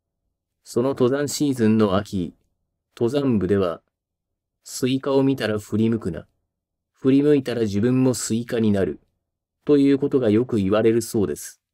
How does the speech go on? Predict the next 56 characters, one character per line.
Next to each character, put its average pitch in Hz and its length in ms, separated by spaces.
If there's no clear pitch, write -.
そ - 220
し 107 100
て 120 160
こ - 160
れ 104 80
は、 95 280
実 - 440
際 139 80
に 139 120
体 127 240
験 135 220
し - 80
た 131 140
方 131 240
の 131 80
話 120 400
な 110 100
ん 92 80
で 87 80
す 87 160
が、 82 240
山 117 300
の 139 180
尾 143 80
根 139 120
を 110 180
歩 107 160
い 113 100
て - 80
い 92 140
る 92 100
と、 92 320
向 110 140
こ 143 160
う 131 40
か 120 120
ら 110 100
数 123 240
人 135 220
の 135 100
集 120 260
団 131 220
が 127 200
歩 117 120
い 123 100
て 110 120
き 104 120
ま 90 120
し - 100
た。 - 180
先 123 320
頭 127 200
の 123 120
人 120 220
間 113 200
が、 104 300